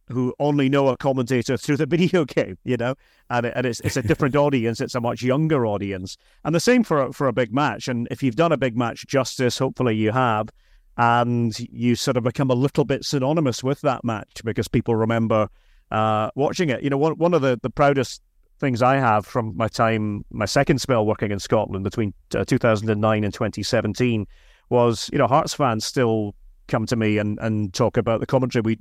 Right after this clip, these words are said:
we had on Hearts Hibs when Hearts were, um, already going down, but, uh, everybody knew they were going down, but it looked as though they were gonna go down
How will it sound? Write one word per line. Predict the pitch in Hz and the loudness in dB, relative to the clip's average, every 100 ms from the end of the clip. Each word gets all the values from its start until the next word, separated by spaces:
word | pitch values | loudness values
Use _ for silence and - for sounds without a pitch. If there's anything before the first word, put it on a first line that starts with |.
| - _ - | -8 _ 0
we | 110 | 0
had | 110 107 104 - | 2 0 0 0
on | 110 107 104 104 104 104 | 0 2 2 0 0 -2
Hearts | 107 117 101 - | 0 -2 -2 0
Hibs | 131 117 101 - _ _ _ _ | 0 0 -6 -12 _ _ _ _
when | 123 113 | -2 2
Hearts | 135 127 123 - | 2 2 0 -2
were, | 123 127 117 113 113 110 _ | 2 2 2 2 0 -6 _
um, | 120 110 107 104 104 107 - - | -2 0 -2 -2 -4 -6 -12 -4
already | 131 160 156 120 95 _ 113 | 2 4 4 0 -4 _ -2
going | 139 117 107 | 2 2 2
down, | 131 123 98 95 - _ _ | 2 2 -2 -8 -12 _ _
but, | 110 120 107 - - 131 | 0 2 2 -2 -6 -6
uh, | - - 107 - | -6 -8 -10 -4
everybody | 127 117 101 | -4 -2 -2
knew | 104 120 | 2 2
they | 117 | 2
were | 107 | 0
going | 104 107 104 | 2 0 0
down, | 101 107 104 101 110 - | 0 0 0 -4 -8 -2
but | 123 113 - | 0 2 0
it | 139 | -2
looked | 139 127 | 0 0
as | 120 | 0
though | 123 | 0
they | 113 | 0
were | 113 | 0
gonna | 117 110 | 0 0
go | 113 | -2
down | 104 120 110 107 101 | 0 0 2 0 -4